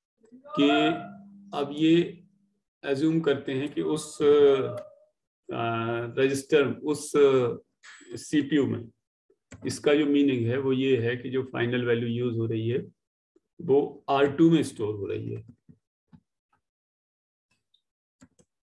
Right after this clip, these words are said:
आर टू प्लस आर वन, दो रजिस्टर के contents, अ, ऐड होके और आर टू में final store हो रहा है।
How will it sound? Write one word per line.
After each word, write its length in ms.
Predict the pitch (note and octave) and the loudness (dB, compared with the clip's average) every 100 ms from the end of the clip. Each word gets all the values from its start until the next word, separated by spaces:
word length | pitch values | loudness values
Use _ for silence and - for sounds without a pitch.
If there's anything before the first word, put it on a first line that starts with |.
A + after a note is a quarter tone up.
| - _ _ _ _ - | -20 _ _ _ _ -8
आर 180 | C#3 C3 | 0 0
टू 260 | B2+ D#3+ E3 | 2 2 2
प्लस 240 | D3 C#3 | 0 0
आर 180 | A#2 A#2+ | -2 -2
वन, 180 | C3+ E3+ - _ _ _ _ _ - | -4 -6 -8 _ _ _ _ _ -2
दो 160 | B2+ | 2
रजिस्टर 360 | C3 B2+ A#2+ C3 | 4 4 4 2
के 120 | B2+ | 0
contents, 840 | B2 A#2 A2+ A#2+ B2 B2 - - _ _ _ _ _ _ _ _ - | 0 -2 0 -2 -2 -6 -14 -20 _ _ _ _ _ _ _ _ -10
अ, 220 | B2+ B2 | -8 -6
ऐड 240 | F2+ C3 B2+ | -4 0 0
होके 440 | A2+ A2 C#3 - - - | 0 0 -2 -2 -12 -14
और 120 | A#2 | -6
आर 200 | B2+ B2 | -2 -2
टू 240 | A#2 C3 | 0 0
में 120 | C#3 | 0
final 320 | A#2 A#2 B2 B2+ | 0 -2 -2 -6
store 320 | - A2 G#2 | -8 -8 -6
हो 120 | G2+ | -8
रहा 240 | G2 A2 | -8 -10
है। 120 | - | -12